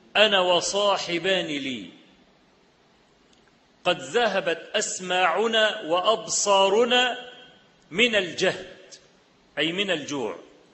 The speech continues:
لا شايف ولا بيسمع. والعرب كانوا أهل صلابة، ما كانش الواحد منهم خرع، لا، كانوا يتحملون كثيرًا.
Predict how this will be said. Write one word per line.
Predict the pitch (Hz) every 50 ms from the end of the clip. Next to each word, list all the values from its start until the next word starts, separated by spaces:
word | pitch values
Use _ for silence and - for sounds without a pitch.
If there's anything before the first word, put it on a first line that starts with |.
| _ _ _ _ _
لا | - 139 160
شايف | 160 - 196 214 226 233 240 233 - - - - - - - - _ _ _ _ _ _ _ _ _ _ _ _ -
ولا | 151 156 165
بيسمع. | 160 151 165 170 165 - - - 104 82 76 - - - - _ _ _ _ _ _ _ _ _ _ _ _ _ _ _ - _ _ _ _ _ _ _ _ _ _ _ _ _ _ _ _
والعرب | 131 127 131 135 127 160 202 220 220 214 - - - - -
كانوا | - 185 196 196 185 180 175 170
أهل | 170 190 170 180 175 170 156
صلابة، | - - 170 170 185 220 226 208 - 139 - - - - - - - - - - _ _ _ _ _ _ _ _ _ _ _ _ _ _ _ _ -
ما | 110
كانش | - 175 170 - 160
الواحد | 156 180 175 - -
منهم | 165 185 190 180 151
خرع، | 127 - 175 190 202 196 156 104 87 - - - - - - - - - _ _ _ -
لا، | 131 185 226 233 185 - - - - - - - - - - - _ _ _ _ _ _ _ _ _ _ _ _ _ _ _ _ _ _ _ -
كانوا | 185 196 202 196 185 175 170
يتحملون | 165 151 160 151 - - 156 156 151 160 170 185 214 214 202 185
كثيرًا. | 165 - 175 147 - - 180 165 143 107 95